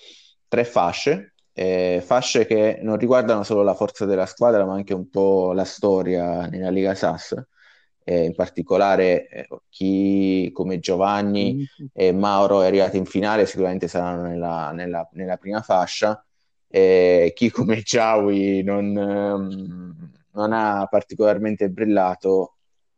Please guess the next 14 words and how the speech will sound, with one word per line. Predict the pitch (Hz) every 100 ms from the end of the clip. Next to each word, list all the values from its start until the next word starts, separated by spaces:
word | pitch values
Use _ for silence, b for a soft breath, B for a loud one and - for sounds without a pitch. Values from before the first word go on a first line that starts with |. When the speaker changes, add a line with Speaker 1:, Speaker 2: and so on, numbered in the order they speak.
| _ _
Speaker 1:
se | - 92
non | 92
sbaglio | 87 101 101 101 92 92 90 87
il, | 76 90 90 90 85 85 82 82 82 76 _ _ _ _ _
il | - 85
Patron | 110 107 90
ti | 90 92
ha, | 90 87
ti | 85 92
ha |
sbattuto | 87 92 - 92
in | 90
terza | 90 - 90
fascia. | 90 85 - 82